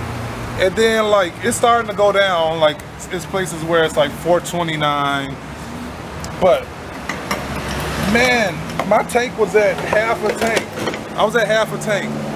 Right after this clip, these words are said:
Forty-two dollars, y'all. That used to be like sixty, seventy dollars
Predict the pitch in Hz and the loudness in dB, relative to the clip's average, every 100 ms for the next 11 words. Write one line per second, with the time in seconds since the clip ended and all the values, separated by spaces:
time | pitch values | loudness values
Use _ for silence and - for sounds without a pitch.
0 | - - - - - - - - - - | -8 -6 -6 -4 -4 -2 -4 -4 -4 -4
1 | - - 247 277 269 - 262 262 233 233 | -4 2 4 4 -2 -2 0 2 2 2
2 | 233 208 185 175 175 180 190 190 - - | 2 0 -2 0 2 0 -2 -6 -12 -14
3 | - - - 269 277 269 254 269 262 247 | -12 -2 2 2 2 -6 -6 -4 -2 0
4 | 220 202 - 254 - 240 262 240 233 226 | 0 0 -6 -6 -6 -2 2 2 0 -2
5 | 226 220 226 170 | 0 2 0 -2